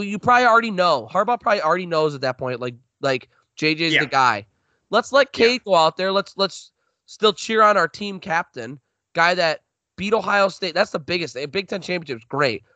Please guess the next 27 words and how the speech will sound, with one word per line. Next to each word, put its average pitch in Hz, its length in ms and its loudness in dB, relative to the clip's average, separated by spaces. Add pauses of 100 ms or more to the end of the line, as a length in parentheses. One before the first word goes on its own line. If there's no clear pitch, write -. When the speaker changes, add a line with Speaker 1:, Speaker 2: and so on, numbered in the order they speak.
(160)
Speaker 1:
but, 139 180 0
like, 147 200 2 (240)
Ohio 190 300 4
State's 185 320 -2
the 156 120 -2
hump 156 240 -2
that, 135 160 -4 (120)
that 123 160 -6 (1080)
you 147 80 -6
Speaker 2:
You - 60 2
Speaker 1:
haven't 175 220 4
Speaker 2:
don't - 20 2
win 170 80 6
a 165 60 6
Speaker 1:
gotten 175 180 4
Speaker 2:
Big 151 60 -4
Ten 175 120 4
Speaker 1:
over - 100 0
Speaker 2:
title 170 300 -4
without 151 260 -4
Speaker 1:
in 165 80 -4
Speaker 2:
beating 151 160 -4
Speaker 1:
forever. 151 260 4
Speaker 2:
Ohio 127 120 -8
State. 90 400 -16 (320)
Speaker 1:
And 165 160 0
they, 156 180 -2